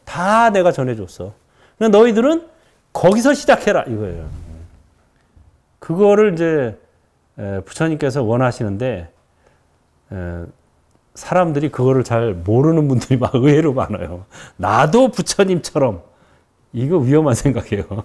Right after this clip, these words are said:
<laughs> 나도 부처님처럼 지금부터 틀고 앉아서 뭔가 수행을 죽어라고 해서 깨달음 얻겠지 하면은 그게 몇 년 걸리냐면 오십육억 칠천만 년 걸려요.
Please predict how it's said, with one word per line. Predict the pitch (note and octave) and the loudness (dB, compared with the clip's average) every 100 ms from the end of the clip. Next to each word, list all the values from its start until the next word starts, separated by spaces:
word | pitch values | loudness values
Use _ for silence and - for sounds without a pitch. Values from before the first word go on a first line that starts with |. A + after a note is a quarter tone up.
| - - _ | -12 -20 _
<laughs> | - - - - | -20 -20 -20 -8
나도 | G#2 C#3+ F#3 B3+ | -2 2 4 4
부처님처럼 | F#3 - G#3+ G#3 - G3+ F3+ | 2 2 2 2 0 0 -2
지금부터 | E3+ E3 F3+ C#3+ C3 _ _ D3+ D3 F#3 - | -4 -4 -4 -6 -10 _ _ -4 0 -2 -2
틀고 | G#3+ A3 G#3 | -4 0 2
앉아서 | F3 D#3+ C#3+ G#3 A#3+ - _ - | 2 0 0 0 -2 -6 _ -8
뭔가 | C#3 F3 F3 | -4 2 2
수행을 | E3+ A#3 A3 G#3 - | 2 0 2 -2 -6
죽어라고 | - G3+ G#3+ G3 | -6 0 0 2
해서 | F#3 F3 F#3 | 0 0 -2
깨달음 | G#3+ G3 F#3+ | 0 0 2
얻겠지 | D#3 D3+ D#3+ E3 | 0 0 -4 -2
하면은 | D3 D#3 G3+ A#3+ - - _ | 0 0 -2 -6 -10 -20 _
그게 | - F3 | -2 2
몇 | C#3+ | 4
년 | F3 E3+ | 4 2
걸리냐면 | D#3 D3 C#3+ C#3 G#3 A#3 A#3 _ _ | 2 2 0 -2 -2 -6 -10 _ _
오십육억 | C#3 E3 E3+ E3 B2+ C3 F#3+ A#3 - - _ | -2 -2 0 -2 0 2 2 0 -8 -20 _
칠천만 | - - G3 E3+ C3 | -10 -2 0 0 0
년 | G#2+ | -2
걸려요. | - F#2 | -4 -8